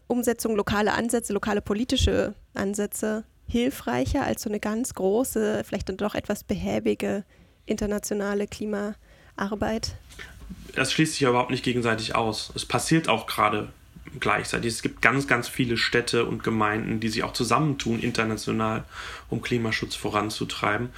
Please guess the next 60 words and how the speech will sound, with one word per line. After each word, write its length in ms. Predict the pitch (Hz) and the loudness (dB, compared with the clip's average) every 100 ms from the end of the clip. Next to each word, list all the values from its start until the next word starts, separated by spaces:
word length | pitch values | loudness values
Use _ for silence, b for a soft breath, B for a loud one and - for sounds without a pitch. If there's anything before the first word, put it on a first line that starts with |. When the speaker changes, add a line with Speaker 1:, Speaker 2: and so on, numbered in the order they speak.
| B B B | B B B
Speaker 2:
Und 160 | - 131 | 0 6
die 100 | 170 | 6
beziehen 380 | 175 - 180 165 | 6 4 4 4
sich 180 | 156 - | 2 2
aber 180 | 139 | 2
auch 200 | - 147 | 2 2
auf 120 | 147 - | 0 -2
das 180 | - | 0
eins 180 | - 127 | 0 0
Komma 140 | 123 120 | 0 0
fünf 240 | - 120 | 0 -2
Grad 300 | - 123 127 | 0 0 0
Ziel 180 | - 117 | 0 0
und 140 | 113 | 0
auf 120 | 113 | -2
das 180 | - 120 | -2 -4
Paris 300 | - 123 117 | 0 0 0
Agreement. 420 | - 110 107 104 - B B B B B | -2 -2 -2 -4 -10 B B B B B
Ähm, 500 | - 113 113 117 117 | 0 0 0 0 0
insofern, 760 | 127 123 127 131 117 113 113 - - - - | 2 2 2 2 2 0 -2 -6 -16 -14 -4
klar, 440 | - 120 135 160 | 0 2 2 2
es 100 | 135 | 0
braucht 260 | - 120 - | 0 0 0
auf 180 | - - | -4 0
allen 260 | 107 127 | 2 2
Ebenen 280 | 131 127 123 | 2 0 -2
Aktivität, 880 | 123 - 131 120 117 - 117 123 - | -4 -4 -2 -2 -4 -2 -2 -2 -4
aber 260 | 113 113 | -2 0
das 220 | 113 113 - | 0 0 0
schließt 260 | 127 123 | 0 -2
sich 140 | - 117 | -4 -4
in 80 | |
keiner 320 | 110 113 110 110 | 0 0 2 2
Weise 320 | 107 107 110 | 0 0 0
aus 240 | 113 123 | 0 0
und 100 | 113 | -2
es 100 | 113 | -2
ist 120 | 113 113 | -2 -2
auch 220 | 113 - B B B B B | -4 -8 B B B B B
nicht 240 | 127 120 - | 0 2 2
sinnvoll, 360 | 120 120 117 110 | 2 2 2 2
jetzt 180 | 110 | 0
zu 80 | - | -2
sagen, 240 | 113 110 107 | 0 2 0
wir, 160 | 113 | 0
wir 80 | 123 | 0
entlassen 400 | 107 107 113 120 | 2 2 0 0
die 80 | 113 | 0
Staaten 720 | - - 110 117 - 123 - | 0 2 2 2 0 -2 -2
und 260 | - 113 | -4 -2
die 80 | - | 0
U 140 | 117 113 | 0 2
N 180 | 113 | 0
aus 200 | 117 123 | 0 -2
ihrer 200 | - 117 | -2 -4
Verantwortung. 760 | 113 127 127 123 113 110 113 110 | -2 0 0 0 -2 -2 -4 0
Wir 80 | 117 | 0
sind 140 | 113 | 2
alle 200 | 110 117 | 2 0
verantwortlich, 840 | - 110 117 113 113 110 113 - | -2 -2 -2 0 -2 0 -4 -4